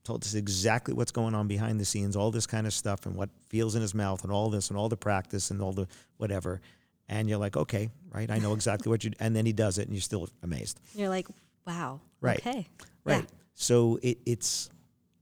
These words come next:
Speaker 1: it, it's, you have to, you hire the people that you want to give you the results you want.
Speaker 2: Yep.
Speaker 1: And when somebody says to me, and I'm gonna be teaching this to the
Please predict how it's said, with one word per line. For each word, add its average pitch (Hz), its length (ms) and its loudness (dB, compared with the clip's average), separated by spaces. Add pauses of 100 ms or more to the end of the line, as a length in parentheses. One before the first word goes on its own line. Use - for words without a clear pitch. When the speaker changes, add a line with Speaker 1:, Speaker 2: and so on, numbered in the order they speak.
(240)
Speaker 1:
it, 120 180 -10
it's, 120 260 0 (260)
you 110 140 -2
have 127 280 0
to, 107 300 2 (640)
you 110 140 0
hire 131 280 4
the 127 120 0
people 95 380 -4
that 107 100 -4
you 101 80 0
want 98 300 -2 (140)
to 95 80 -6
give 98 200 -2
you 101 80 0
the 95 80 -4
results 92 480 -2
you 90 80 -4
want. 71 380 -8 (180)
Speaker 2:
Yep. 175 140 -8 (600)
Speaker 1:
And 98 220 -2
when 98 140 0
somebody 123 320 2
says 101 300 0
to 101 100 -6
me, 90 420 -4 (140)
and 87 160 -8
I'm 87 80 -6
gonna 87 120 -6
be 85 140 -6
teaching - 340 -4
this - 240 -6 (180)
to - 100 -20
the - 180 -12